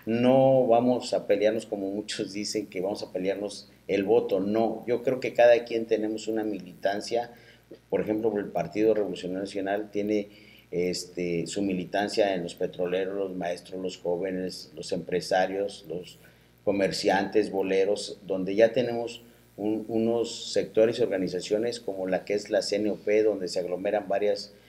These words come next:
varias vertientes, como es el movimiento territorial que aglomeran, este, líderes de colonios,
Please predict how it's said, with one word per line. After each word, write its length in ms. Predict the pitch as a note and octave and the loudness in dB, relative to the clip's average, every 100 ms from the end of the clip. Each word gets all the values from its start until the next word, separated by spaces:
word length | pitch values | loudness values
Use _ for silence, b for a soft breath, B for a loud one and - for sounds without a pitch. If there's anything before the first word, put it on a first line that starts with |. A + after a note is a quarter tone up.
| b - | b -2
varias 300 | G2 G#2+ G2 | 4 4 4
vertientes, 640 | F#2 E2+ F#2+ G#2 A#2 G#2+ | 0 0 -2 -2 -2 -2
como 220 | G2 G#2 | -2 -2
es 80 | G#2 | 0
el 80 | G#2 | -2
movimiento 420 | G2 G2+ G2 - | -2 -4 -4 -4
territorial 600 | G2+ F2 E2+ F#2 F#2 G2 | -2 -2 -4 -2 -2 0
que 100 | G#2+ | 0
aglomeran, 640 | F#2+ F2+ F2+ G2 G2+ G2 b b b - | 0 0 -4 0 -2 -4 b b b -4
este, 640 | F2 E2 - F2+ F2 E2+ E2+ | -2 -2 -2 0 2 0 0
líderes 420 | G#2+ G#2+ A2 F#2 | 2 4 4 2
de 100 | F2+ | -2
colonios, 640 | F#2+ F#2 G#2 A2+ A#2 - | -2 2 2 0 -4 -8